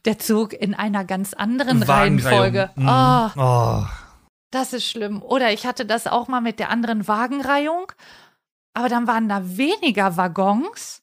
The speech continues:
Speaker 1: und die Plätze in den Waggons war auch minimiert worden. Deshalb, es war alles Kraut und Rüben. Da ging's nur noch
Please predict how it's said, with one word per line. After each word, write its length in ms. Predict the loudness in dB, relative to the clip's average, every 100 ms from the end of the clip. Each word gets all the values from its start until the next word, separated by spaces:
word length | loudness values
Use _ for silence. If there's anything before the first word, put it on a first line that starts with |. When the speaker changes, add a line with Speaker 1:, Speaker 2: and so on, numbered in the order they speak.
| _
Speaker 1:
und 300 | -2 -2 -2
die 100 | -8
Plätze 600 | -4 -2 -2 -4 -4 -4
in 340 | -4 -4 -2 -2
den 520 | 0 0 0 -4 -8 -18
Waggons 800 | -10 -2 -2 0 0 0 -2 -6
war 320 | -6 -2 -2 0
auch 380 | 2 2 0 -4
minimiert 720 | 0 2 2 0 2 0 -2
worden. 300 | -4 -4 -6 -10 -6
Deshalb, 280 | -2 -2
es 120 | -4 -6
war 160 | -6 0
alles 420 | 0 0 -2 -6
Kraut 360 | -2 0 0
und 160 | -4 -6
Rüben. 340 | -4 -4 -6 -10 -18 -6
Da 120 | -4
ging's 360 | -2 -2 -4 -6
nur 160 | -4 0
noch 240 | 2 0